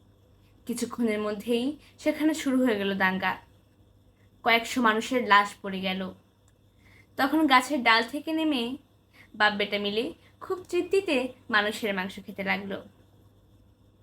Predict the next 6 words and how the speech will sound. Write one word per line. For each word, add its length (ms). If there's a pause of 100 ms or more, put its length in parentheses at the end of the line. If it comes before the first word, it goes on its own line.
(340)
বাচ্চাটা 320
খেতে 240
খেতে 140
জিজ্ঞেস 300
করলো, 440 (440)
"বাবা, 280